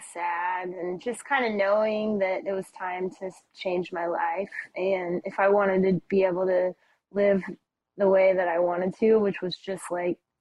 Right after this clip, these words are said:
as a person in the world that didn't, you know, hate themselves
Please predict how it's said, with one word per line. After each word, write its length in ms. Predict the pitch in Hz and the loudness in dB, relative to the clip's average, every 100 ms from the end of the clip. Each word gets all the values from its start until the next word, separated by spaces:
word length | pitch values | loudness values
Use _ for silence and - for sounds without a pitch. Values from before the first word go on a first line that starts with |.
| _ _ _ _ _ - | _ _ _ _ _ -6
as 180 | 196 185 | -4 -2
a 100 | 175 - | -4 -4
person 560 | - 185 - 202 196 196 | -2 -2 0 0 2 0
in 120 | 196 | 0
the 80 | 196 | 2
world 380 | 185 185 190 185 | 2 2 0 -2
that 140 | 196 | -4
didn't, 400 | - 185 180 170 _ _ _ _ _ _ _ _ | -4 -2 -2 -4 _ _ _ _ _ _ _ _
you 120 | 208 | -6
know, 380 | 190 170 170 - - - | -2 -2 -4 -6 -12 -2
hate 220 | 185 - | -2 0
themselves 640 | 220 208 226 220 226 226 | -4 0 2 4 4 2